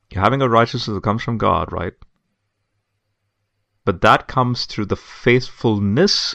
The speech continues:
of Christ," right? Because guess what? I can't not only maintain a hundred percent keeping of the law, but, but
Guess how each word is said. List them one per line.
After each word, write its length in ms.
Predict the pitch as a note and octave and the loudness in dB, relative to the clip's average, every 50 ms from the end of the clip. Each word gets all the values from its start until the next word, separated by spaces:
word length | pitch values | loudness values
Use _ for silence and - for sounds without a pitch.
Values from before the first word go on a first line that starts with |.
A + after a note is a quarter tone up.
| - - | -4 -2
of 180 | A2 F#2+ - - | -2 -2 -2 -6
Christ," 720 | - - F#2+ F2 E2 D#2+ F2 - - - - - - - _ _ _ _ _ _ _ _ _ _ _ _ _ _ _ _ _ _ _ _ _ _ _ _ _ _ - | -6 -2 -2 -2 -2 -2 -6 -8 -10 -12 -18 -20 -20 -20 _ _ _ _ _ _ _ _ _ _ _ _ _ _ _ _ _ _ _ _ _ _ _ _ _ _ -8
right? 240 | - F2 E2 D#2+ - - - - - - - _ - | -6 -4 -4 -4 -6 -10 -16 -20 -20 -20 -20 _ -10
Because 260 | - G2 G#2 G2+ - | -4 -2 -2 -2 0
guess 260 | - - G#2 - - - | 0 0 0 0 0 0
what? 280 | C3+ C#3+ - - - - _ - _ _ _ _ _ _ _ _ _ _ _ _ _ _ _ _ _ _ _ - | 0 0 0 -2 -4 -18 _ -20 _ _ _ _ _ _ _ _ _ _ _ _ _ _ _ _ _ _ _ 0
I 160 | G2 G#2+ B2 | 0 0 0
can't 540 | - - C3+ B2+ B2+ B2+ B2+ - - - - _ _ _ _ _ _ _ _ _ _ _ _ - | 0 0 2 2 2 0 -2 -8 -16 -20 -20 _ _ _ _ _ _ _ _ _ _ _ _ -8
not 220 | - G2+ A2+ B2 B2+ | 0 2 2 4 4
only 320 | B2+ B2+ A#2+ A2 G#2 G#2 | 4 2 2 0 -2 -4
maintain 480 | - - G2+ G#2 G#2 - - A#2+ A2 G2+ | -4 -4 -4 -4 -4 -2 -2 -2 -2 -2
a 60 | F#2 | -4
hundred 240 | - - A#2 A#2 A2+ | -2 -2 -2 -2 -2
percent 320 | - - - - G#2 G2 | -2 -2 0 2 2 2
keeping 280 | - A2 G#2+ - - G2 | 2 0 -2 -2 -2 -4
of 100 | F2+ E2+ | -4 -4
the 60 | F2+ | -4
law, 420 | F#2 A2 C3 B2 G2 F#2+ G2 - - - - - - - - _ _ _ _ _ _ _ _ _ _ _ - | -4 -2 -2 0 0 -2 -4 -6 -10 -20 -20 -20 -20 -20 -20 _ _ _ _ _ _ _ _ _ _ _ -8
but, 260 | - - - - - G#2+ - | 2 8 8 8 8 8 6
but 180 | G#2+ G#2+ - | 4 0 0